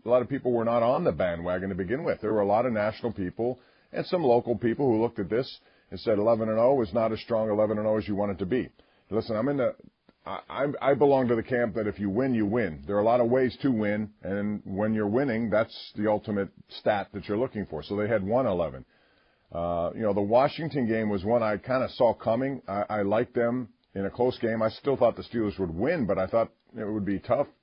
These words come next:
given the way Washington had played. You know, last week was disappointing because I thought they had reconnected themselves. Uh, but the injuries took over. The, uh, lack of a run game once again just really made it difficult, and the inability to go over the top,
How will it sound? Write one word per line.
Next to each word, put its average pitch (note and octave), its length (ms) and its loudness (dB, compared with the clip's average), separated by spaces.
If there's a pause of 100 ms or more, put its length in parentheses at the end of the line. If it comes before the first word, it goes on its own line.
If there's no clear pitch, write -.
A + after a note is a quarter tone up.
(120)
given A#2 220 2
the G#2 40 2
way G2 140 4
Washington F#2+ 560 -2
had D#2+ 100 -8
played. A2 300 4 (500)
You C3 60 -2
know, C3+ 100 8
last D#3+ 300 4
week C#3 160 2
was A2 140 -2
disappointing A2 540 -4
because F2+ 180 -4
I G#2 80 2
thought B2 200 4
they G#2+ 140 -2
had G#2 240 0
reconnected G#2+ 640 -2
themselves. F2 540 -2 (440)
Uh, G2+ 180 -2
but G#2 100 -4
the B2+ 120 2
injuries B2+ 380 0
took A#2+ 180 -4
over. A2 460 4 (140)
The, F2+ 720 -2
uh, - 260 -20
lack A#2 280 -4
of A2 100 -6
a G2+ 60 -2
run G#2 280 0
game G2+ 260 0
once G#2 260 0
again G2+ 440 -2
just F2+ 200 -8 (460)
really B2 200 0
made F#2+ 160 0
it D2+ 80 -8
difficult, A2 420 2
and D3+ 160 0
the C#3+ 160 2
inability D3 480 4
to C3 100 2
go C3+ 180 8
over C#3 160 4
the G2+ 100 -2
top, C#3+ 360 0